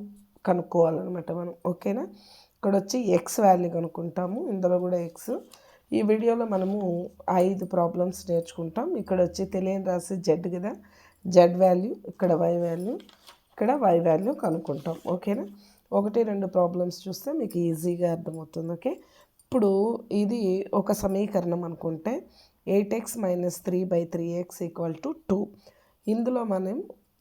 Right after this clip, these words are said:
ఎక్స్ అని కనుక్కోవాలి కదా. So ఇక్కడ వచ్చి హారంలో ఏమీ లేదంటే ఒకటి ఉన్నట్లు క్రాస్ మల్టిప్లికేషన్ చేసుకుంటాం. ఓకేనా? ఒకటితో దీన్ని గుణిస్తే సేమ్ అదే వస్తుంది కదా, ఎయిట్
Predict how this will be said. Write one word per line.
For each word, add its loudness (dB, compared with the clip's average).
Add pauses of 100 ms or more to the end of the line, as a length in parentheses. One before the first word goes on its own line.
(160)
ఎక్స్ -4
అని -4
కనుక్కోవాలి -2 (240)
కదా. 2 (1080)
So 4 (260)
ఇక్కడ 2
వచ్చి -2 (480)
హారంలో 6 (140)
ఏమీ 0 (100)
లేదంటే -2 (120)
ఒకటి -2
ఉన్నట్లు -2 (760)
క్రాస్ 8 (440)
మల్టిప్లికేషన్ -2 (120)
చేసుకుంటాం. -8 (400)
ఓకేనా? -2 (140)
ఒకటితో 0 (100)
దీన్ని 0
గుణిస్తే -4 (600)
సేమ్ 8
అదే 2
వస్తుంది -4
కదా, 0 (260)
ఎయిట్ 2